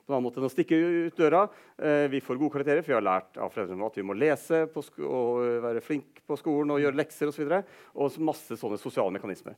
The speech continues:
Og de kan være viktige. Men problemet er at denne litteraturen i all hovedsak har ignorert at vi også ligner på foreldrene våre på en annen måte, nemlig at vi deler femti prosent av deres gener. Eh, så en av de delene av det nye prosjektet mitt er å se på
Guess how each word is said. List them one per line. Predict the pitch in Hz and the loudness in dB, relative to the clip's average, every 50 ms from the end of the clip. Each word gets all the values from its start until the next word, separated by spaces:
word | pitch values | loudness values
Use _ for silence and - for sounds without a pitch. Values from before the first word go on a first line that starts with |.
| - - - - | -20 -20 -14 0
Og | - 208 175 | 0 2 2
de | 160 214 233 | 2 -2 -2
kan | - 214 202 196 | 2 2 4 6
være | 196 190 175 180 175 | 6 4 4 4 0
viktige. | 170 - 123 104 92 - - _ _ _ _ _ _ _ _ _ - - _ _ _ _ _ _ _ _ _ - | -2 -2 -4 -4 -4 -4 -10 _ _ _ _ _ _ _ _ _ -20 -20 _ _ _ _ _ _ _ _ _ -6
Men | 175 165 | -4 0
problemet | 208 190 165 165 | 4 4 4 4
er | 175 151 | 4 2
at | 165 | 2
denne | 147 135 147 | 0 2 0
litteraturen | 147 151 156 143 135 143 143 135 - - _ _ | 0 0 -2 -2 -2 -2 -4 -6 -8 -14 _ _
i | - 175 - - | -6 -6 -4 2
all | 139 147 151 160 | 4 4 6 6
hovedsak | 156 135 104 98 131 127 | 4 2 2 0 0 2
har | 131 127 120 104 | 2 2 2 2
ignorert | - 120 117 131 139 135 117 107 110 151 170 - | -4 -6 -2 2 2 2 4 4 4 2 2 2
at | 123 117 | -2 -4
vi | 131 127 | -4 -6
også | - 135 127 | -6 -4 -4
ligner | 127 110 104 | -2 -4 -4
på | - - - | -6 -4 -4
foreldrene | 123 101 95 98 98 | -4 -2 0 -2 0
våre | 104 117 120 | 0 -2 -2
på | - 113 110 - - | -2 -2 -2 -2 -2
en | 117 135 | -2 -2
annen | 139 123 143 | -2 0 -2
måte, | 160 160 202 | -2 -4 -4
nemlig | 175 143 104 101 104 | -6 -6 -6 -6 -8
at | - | -8
vi | - 107 | -10 -2
deler | 104 113 98 92 95 95 - - - - - _ _ | 0 0 0 0 -2 -4 -6 -12 -20 -20 -20 _ _
femti | - 92 85 82 - - 101 95 | -10 -10 -10 -10 -10 -12 -12 -10
prosent | - 120 - - 90 85 - - | -10 -12 -10 -10 -12 -12 -8 -8
av | 110 101 | -6 -4
deres | 104 98 101 - - 117 | -4 -6 -6 -8 -10 -4
gener. | 127 135 110 98 131 131 - - _ _ _ _ _ _ _ _ _ - - - - _ _ _ _ _ _ _ _ _ _ _ _ _ _ _ | -2 -2 -2 -2 -4 -6 -6 -10 _ _ _ _ _ _ _ _ _ -20 -20 -20 -20 _ _ _ _ _ _ _ _ _ _ _ _ _ _ _
Eh, | - 127 127 127 123 127 123 120 127 123 123 | -2 0 0 0 0 0 0 0 0 -2 0
så | - 185 190 180 165 147 | 4 4 4 4 2 2
en | 135 160 175 160 160 165 | 4 6 6 8 8 8
av | 170 170 170 160 165 160 | 6 6 6 4 0 -2
de | 160 170 165 165 | 0 2 2 2
delene | 156 180 170 147 131 135 143 156 | 4 4 6 6 6 6 6 6
av | 156 156 | 6 6
det | 147 - - | 4 2 0
nye | 165 151 131 | 0 0 0
prosjektet | 147 160 147 151 160 185 | 0 -2 -2 0 0 0
mitt | 202 196 185 | 2 4 4
er | 165 165 | 4 4
å | 165 | 2
se | - 139 110 107 - - - | 2 2 2 2 2 0 0
på | 135 127 | 2 4